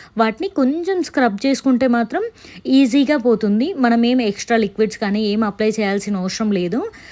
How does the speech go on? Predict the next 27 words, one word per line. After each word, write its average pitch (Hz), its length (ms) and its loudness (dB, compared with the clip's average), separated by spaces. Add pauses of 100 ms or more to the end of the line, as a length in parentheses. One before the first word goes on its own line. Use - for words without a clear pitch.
(160)
Just 226 280 0 (140)
కొంచెం 226 400 0
just 226 180 -4 (280)
స్క్రబ్ 214 360 -2 (100)
చేసుకుంటే 240 440 2
పోతుంది. 214 500 0 (340)
చూడండి, 233 420 2 (200)
ఈ 247 100 0
చెంబు 240 300 -2 (100)
ఇంకొకటి, 240 480 -2 (600)
ఇది 240 240 0
ఎంత 254 260 2
బ్లాక్‌గా 226 480 2
ఉందో, 233 300 0 (380)
just 262 200 2
ఒకసారి 247 560 2
డిప్ 214 300 0
చేసి 277 180 -2 (160)
తీ-, 226 200 -2
తీస్తేనే 262 560 2 (400)
కలర్ 269 340 4
చేంజ్ 254 300 4
వస్తుంది. 214 440 -2 (340)
ఆ 247 100 4 (120)
బ్లాక్ 240 300 0
మార్క్స్ 294 320 -4
మాత్రం 262 280 -2